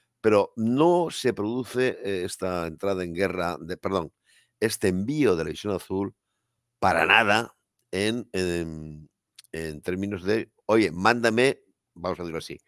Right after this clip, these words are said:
"carne de cañón", no. A los, a los militares alemanes, al, al alto mando alemán, llega a expresar fastidio. Dice: "Madre mía, y ahora tenemos que ponernos a formar una división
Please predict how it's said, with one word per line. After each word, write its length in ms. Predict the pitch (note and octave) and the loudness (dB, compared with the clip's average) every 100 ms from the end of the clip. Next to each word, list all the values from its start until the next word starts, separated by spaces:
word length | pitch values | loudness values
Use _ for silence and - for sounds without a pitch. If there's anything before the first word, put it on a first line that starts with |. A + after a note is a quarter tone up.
| _ _ - | _ _ 0
"carne 460 | F2+ G2 F2+ F2 | 4 4 4 -2
de 120 | D#2+ - | -4 -6
cañón", 320 | D#2 C#2+ C2+ | -8 -8 -14
no. 280 | D#2+ F2 - _ _ _ _ - | -10 -10 -10 _ _ _ _ 4
A 100 | A#2+ | 6
los, 220 | C3 - - | 6 0 0
a 80 | A2+ | 2
los 160 | A2 A2 | 2 0
militares 520 | B2+ B2+ E3+ G#3 G#3+ | -2 2 2 2 0
alemanes, 680 | B2 G2+ G2+ G2 F2+ G2+ - _ | -2 -2 -2 -4 -6 -8 -12 _
al, 420 | E2 D#2 D2+ B1 | -16 -14 -16 -14
al 120 | C2+ | -4
alto 200 | F2 E2 E2+ | -4 -4 -8
mando 180 | F2+ | -6
alemán, 300 | E2+ F#2+ G#2 _ _ _ _ _ | -4 -4 -6 _ _ _ _ _
llega 500 | E2 G#2+ B2 D3+ - | -2 0 2 0 -2
a 100 | G2 F#2+ | -4 -6
expresar 600 | - F2+ D#2+ A2+ C#3 - | -6 -10 -4 0 0 -2
fastidio. 920 | F#2 D#2+ - - G#3+ - - - - _ _ _ _ - | -10 -10 -12 -10 -8 -8 -10 -12 -18 _ _ _ _ -18
Dice: 140 | F#2+ | -16
"Madre 420 | - D3 C3 E2+ | -10 -8 -8 -8
mía, 260 | E2+ A#2+ G2 | -10 -8 -8
y 100 | F#2 | -8
ahora 200 | F3 F3+ | -8 -8
tenemos 360 | - C#3+ D#3+ - | -8 -8 -6 -6
que 60 | B2+ | -10
ponernos 260 | C#3 C#3+ | -10 -10
a 60 | B2+ | -10
formar 360 | - B2 C3+ C#3 | -12 -6 -4 -4
una 200 | C3+ B2 | -4 -6
división 720 | A#2+ A#2 - F#3 F#3+ D3 | -8 -4 -4 -2 -2 -4